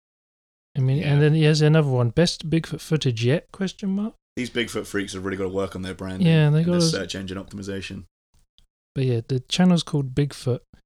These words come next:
Speaker 1: It's either Bigfoot Al or Bigfoot A I. I cannot
Speaker 2: <laughs>
Speaker 1: tell.
Speaker 2: Bigfoot
Speaker 1: Is
Speaker 2: Al
Speaker 1: that an
Speaker 2: is good.
Speaker 1: L? Is that
Speaker 2: I
Speaker 1: an
Speaker 2: like
Speaker 1: I?
Speaker 2: Bigfoot Al.
Speaker 1: I cannot tell. It might be Bigfoot Al, but
Speaker 2: I'm gonna say it's Bigfoot Al.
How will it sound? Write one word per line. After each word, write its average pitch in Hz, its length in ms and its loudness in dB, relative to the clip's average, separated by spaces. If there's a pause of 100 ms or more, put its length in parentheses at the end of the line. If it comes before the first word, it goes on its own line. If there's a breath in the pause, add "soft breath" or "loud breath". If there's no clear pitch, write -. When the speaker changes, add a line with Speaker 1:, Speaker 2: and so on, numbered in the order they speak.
(800)
Speaker 1:
It's - 140 -2
either 135 200 2
Bigfoot 190 420 0
Al 160 160 4
or 143 60 4
Bigfoot 156 300 0 (100)
A 135 220 2
I. 113 220 0
I 110 40 -2
cannot 160 440 0
Speaker 2:
<laughs> - 240 -6
Speaker 1:
tell. 135 440 2 (300 loud breath)
Speaker 2:
Bigfoot 175 420 -2
Speaker 1:
Is 113 80 6
Speaker 2:
Al - 0 -
Speaker 1:
that 170 100 6
an 156 60 4
Speaker 2:
is 160 80 -2
good. 156 80 4
Speaker 1:
L? 190 280 4
Is 160 100 2
that 165 120 4
Speaker 2:
I 151 40 2
Speaker 1:
an 139 60 2
Speaker 2:
like 135 120 4
Speaker 1:
I? 107 220 0
Speaker 2:
Bigfoot - 80 -14
Al. 90 360 -10
Speaker 1:
I 139 100 -2
cannot 180 360 2
tell. 110 260 -2 (1040)
It 151 80 2
might 156 220 4
be 123 80 -2
Bigfoot - 360 -8
Al, 110 220 -6
but 113 140 -4
Speaker 2:
I'm 135 80 -2
gonna 123 180 0
say 104 160 -2
it's 92 80 -6
Bigfoot 95 420 -12
Al. 87 320 -12